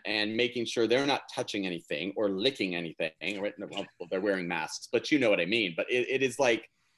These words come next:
making sure they have their masks on and they're, they're on properly. And it's, um,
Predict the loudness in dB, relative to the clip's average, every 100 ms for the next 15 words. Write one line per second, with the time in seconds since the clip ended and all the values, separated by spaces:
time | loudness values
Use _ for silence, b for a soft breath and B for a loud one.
0 | _ 0 2 4 6 6 6 6 4 4
1 | 4 4 2 -2 0 2 4 2 0 0
2 | 0 0 2 2 2 0 0 2 4 4
3 | 2 2 2 2 2 -4 -2 -2 0 0
4 | 2 0 -4